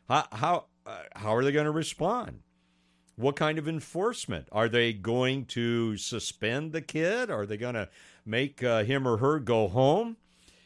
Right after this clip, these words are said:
Uh, are they going to prosecute the parents because they're violating a California law? You, I mean, you, you start to unpack this. It's a, it's a domino effect, and the more I think about it, the less I like it.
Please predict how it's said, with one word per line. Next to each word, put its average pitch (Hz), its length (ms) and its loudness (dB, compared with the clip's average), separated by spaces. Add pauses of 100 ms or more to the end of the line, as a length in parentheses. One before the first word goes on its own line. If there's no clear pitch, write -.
(140)
Uh, 101 420 4
are 113 320 4
they 107 220 0
going 107 320 -2
to 101 80 -2
prosecute 127 960 -2
the 117 80 -4
parents 175 640 -2 (340)
because 117 540 -2
they're 104 180 -2
violating 113 840 0
a 101 80 -2
California 120 720 0
law? 117 340 2
You, 147 300 -8 (260)
I 117 100 -2
mean, 131 220 0
you, 135 220 0
you 123 120 -2
start 160 460 0
to 156 220 -4
unpack 143 720 -2
this. 107 400 0
It's 104 240 -8
a, 104 180 -2
it's 101 180 -8
a 113 80 -2
domino 110 640 0
effect, 95 500 -4 (360)
and 113 240 0
the 107 120 0
more 135 340 2
I 147 160 2
think 185 320 -4
about 101 320 0
it, 104 220 -2
the 104 100 0
less 110 460 -2
I 120 140 0
like 123 380 -2
it. 69 180 -6